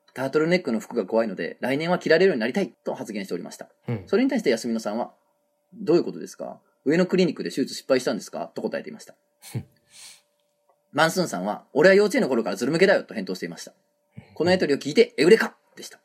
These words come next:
Speaker 2: ん。
Speaker 1: 今までタートルネックで決めた男という歌をぼんやり聞き流していたあの上野クリニックのシーエムって、あのタートルネックってそういう意味だったのね。上野クリニックで検索すると、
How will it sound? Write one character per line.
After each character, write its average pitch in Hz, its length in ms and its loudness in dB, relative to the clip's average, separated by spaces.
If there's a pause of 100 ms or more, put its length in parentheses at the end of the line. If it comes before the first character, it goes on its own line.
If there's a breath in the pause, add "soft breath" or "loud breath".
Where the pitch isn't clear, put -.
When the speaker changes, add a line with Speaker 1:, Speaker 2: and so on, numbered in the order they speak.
(460)
Speaker 2:
ん。 85 60 -20
Speaker 1:
今 156 120 2
ま 202 40 4
で 147 80 2
タ 156 140 -2
ー 185 80 4
ト 202 100 4
ル 202 80 4
ネ 220 100 2
ッ 220 80 -4
ク 147 140 -6
で 117 80 0
決 120 140 -6
め 127 100 -2
た 117 80 0
男 117 320 -2
と - 240 -4
い 95 80 -2
う 120 120 0
歌 131 180 -2
を 123 100 0
ぼ 104 140 -4
ん 147 40 -4
や 170 80 -2
り 127 60 -2
聞 - 40 -18
き - 80 -20
流 110 60 -4 (120)
し - 60 -12
て 92 80 -8
い - 60 -10
た - 160 -6
あ 117 60 -4
の 135 80 -6
上 139 220 -4
野 - 100 0
ク 180 100 -2
リ 185 80 2
ニ 156 140 -2
ッ - 20 -20
ク - 80 -14
の 90 80 -10
シ - 120 -10
ー 87 40 -4
エ - 40 -6
ム 90 80 -8
っ - 20 -20
て、 - 160 -20 (320 loud breath)
あ - 80 -8
の 185 100 2
タ 208 140 -4
ー 233 80 2
ト 262 80 0
ル 226 80 6
ネ 226 80 6
ッ 220 60 0
ク - 100 -16
っ - 20 -20
て - 100 -16
そ - 180 2
う - 20 10
い 214 40 10
う - 20 10
意 - 20 6
味 302 60 6
だ 269 80 2
っ - 20 -20
た - 100 -12
の - 80 -12
ね。 117 180 -10 (220 soft breath)
上 156 120 2
野 175 80 4
ク 202 100 0
リ 190 80 2
ニ 131 60 -2
ッ - 20 -14
ク 170 60 -4
で 139 80 2
検 123 160 -4
索 135 100 -10
す 131 40 -2
る 131 60 -2
と、 131 220 -4